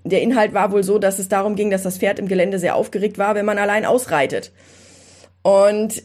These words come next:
genau dazu möchte ich gerne was sagen. Ja, es gibt Gebisse, ja, es gibt Ausbinder, ja, es gibt Martingall, dass das Pferd nicht, nicht hinterm Zügel läuft oder dass der Zügel überhaupt noch einwirken kann und so weiter und so weiter. Und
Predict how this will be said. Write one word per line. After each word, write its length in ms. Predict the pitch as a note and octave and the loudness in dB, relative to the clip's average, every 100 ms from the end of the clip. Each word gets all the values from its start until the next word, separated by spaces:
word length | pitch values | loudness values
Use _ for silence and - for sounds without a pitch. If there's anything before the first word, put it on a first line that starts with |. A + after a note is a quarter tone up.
| - | -14
genau 420 | - F3+ G#3 G#3+ | -6 -2 2 2
dazu 400 | A3 G3 A#3 A#3+ | 2 0 0 0
möchte 200 | G3+ - | 0 -2
ich 60 | G#3+ | -2
gerne 220 | G3 G3 | 0 0
was 160 | F#3 | 0
sagen. 260 | F#3 F3 E3+ | 0 0 0
Ja, 220 | F#3+ B3+ | 0 0
es 100 | G3 | -2
gibt 200 | - A3 | -8 -6
Gebisse, 360 | F#3+ E3+ C#4+ C4+ | -4 0 0 0
ja, 260 | G#3 G#3+ B3 | 0 0 -2
es 100 | F3+ | -4
gibt 240 | F3 - | -8 -2
Ausbinder, 560 | D3 A3 A3+ - G#3 G3+ | 2 2 2 -2 -2 -2
ja, 320 | F#3+ G3+ B3 | -2 -2 -2
es 120 | A3+ | -2
gibt 180 | A3+ A3 | -6 -4
Martingall, 520 | - G#3+ A3+ G3+ G#3 | -2 0 0 0 0
dass 140 | F#3+ F#3+ | 0 -2
das 180 | F#3 | -6
Pferd 280 | - F#3+ F#3+ | -2 -2 -2
nicht, 180 | F#3+ F#3 | -4 -4
nicht 220 | - F3 | -6 -4
hinterm 320 | A3 G#3+ G3 | -2 0 -2
Zügel 280 | F#3 G#3 F#3+ | -2 -4 -2
läuft 300 | F3+ F3+ F#3 | 2 2 2
oder 280 | F#3 E3+ F3+ - | 0 -2 -2 -10
dass 340 | - - G3 | -8 -4 -2
der 220 | F#3+ F3 - | 0 0 0
Zügel 260 | A#3 G#3+ | -2 0
überhaupt 300 | F#3+ F#3+ F#3+ | 0 0 0
noch 100 | F#3+ | -2
einwirken 480 | F#3+ G3 G3+ F#3+ - | 0 0 2 2 0
kann 240 | G3+ F#3+ | -2 -2
und 120 | - G3 | -2 -2
so 120 | F#3 | 0
weiter 240 | E3+ E3+ | 0 0
und 100 | D3+ | -4
so 120 | E3+ | -4
weiter. 420 | D#3 D#3 D3+ - - - - - - - | -4 -4 -4 -8 -12 -20 -20 -20 -12 0
Und 420 | F#3+ G#3 A3 G#3+ | 2 4 0 -4